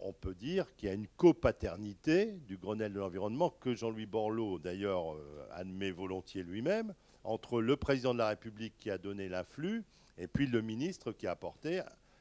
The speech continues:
le plus grand plan qu'on ait jamais fait pour, euh, pour essayer de, de sauver la planète. Bon. Sur les questions de cohésion sociale, qui est le troisième arête du projet de Jean-Louis Borloo,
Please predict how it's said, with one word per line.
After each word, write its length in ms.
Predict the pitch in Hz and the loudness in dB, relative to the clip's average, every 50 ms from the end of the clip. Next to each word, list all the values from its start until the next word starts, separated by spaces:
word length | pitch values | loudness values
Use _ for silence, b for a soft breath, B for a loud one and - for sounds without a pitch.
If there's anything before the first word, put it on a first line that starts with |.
| b b - - | b b -20 -10
le 300 | - 101 104 123 139 135 | -8 0 4 4 4 4
plus 240 | 131 - 120 123 113 | 4 0 -2 -2 -4
grand 260 | 120 107 107 113 110 | -2 0 0 0 0
plan 240 | - - - 196 - | 0 0 0 0 0
qu'on 180 | - 117 101 101 | -2 -4 -4 -4
ait 100 | 98 90 | -4 -4
jamais 260 | 104 95 95 95 92 | -4 -4 -4 -6 -8
fait 240 | - - 151 170 170 | -6 -6 -6 -6 -6
pour, 380 | - - 113 107 95 87 85 | -8 -8 -6 -6 -4 -2 -2
euh, 120 | 82 78 B B B B B B B _ | -4 -6 B B B B B B B _
pour 240 | - 117 117 110 104 | -6 -2 0 0 0
essayer 400 | 95 - - 107 107 123 151 147 | 0 -2 -4 -4 -2 -2 -2 -2
de, 640 | 107 101 98 95 92 92 90 87 82 85 85 82 82 85 87 85 82 87 92 87 | -2 -2 -2 -2 -2 -4 -6 -8 -10 -12 -12 -12 -14 -14 -14 -14 -14 -16 -10 -8
de 120 | 101 101 | -6 -6
sauver 320 | - - 131 127 117 131 | -2 0 0 2 2 2
la 120 | 131 104 92 | 2 0 -2
planète. 360 | - 95 90 85 80 73 - - - | -2 -6 -6 -6 -8 -10 -12 -14 -16
Bon. 100 | 76 - - _ b b b b b b b b b b b b | -18 -18 -18 _ b b b b b b b b b b b b
Sur 260 | - - - 196 190 | -12 -2 4 6 8
les 120 | 180 175 170 | 8 8 6
questions 400 | - 160 143 - - 160 151 143 | 4 2 0 0 -2 -2 -2 -2
de 60 | 131 | -2
cohésion 460 | - - 151 147 143 123 113 127 120 | 0 2 4 4 4 2 0 -2 -4
sociale, 540 | - - 127 110 - - - 120 113 107 - | -2 -2 -2 -4 -2 0 2 2 2 2 2
qui 120 | - 104 | -4 -6
est 40 | 90 | -6
le 80 | 87 - | -6 -8
troisième 520 | - - - 151 151 120 131 139 127 117 | -4 2 4 4 4 4 2 0 0 0
arête 300 | 113 104 104 107 101 - | 0 0 0 -4 -6 -8
du 80 | - - | -12 -18
projet 380 | - - - 101 87 95 101 | -16 -10 -10 -8 -8 -8 -8
de 60 | 90 | -8
Jean-Louis 320 | - 92 92 92 85 90 85 | -8 -8 -10 -8 -10 -12 -10
Borloo, 580 | 78 87 80 78 92 107 135 170 196 226 208 | -8 -8 -6 -4 -2 0 0 0 0 -2 -4